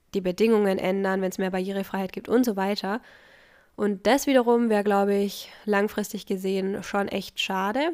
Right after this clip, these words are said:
wenn das Problem einfach nur die Person mit A D H S ist und eben nicht man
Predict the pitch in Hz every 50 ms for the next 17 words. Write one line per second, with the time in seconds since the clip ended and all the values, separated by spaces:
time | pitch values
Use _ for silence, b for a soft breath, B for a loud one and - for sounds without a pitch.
0 | - - - 202 202 196 196 190 - - 196 185 196 190 190 196 - _ - 202
1 | 202 208 208 - 214 202 196 202 196 - 202 190 190 196 196 196 190 - - 190
2 | 190 196 - - - 196 - - 214 220 254 247 - b b b b b b b
3 | b b 196 196 202 190 - 180 196 190 190 190 196 220 233 - - - _ _
4 | _ - 185 180 180 180 - -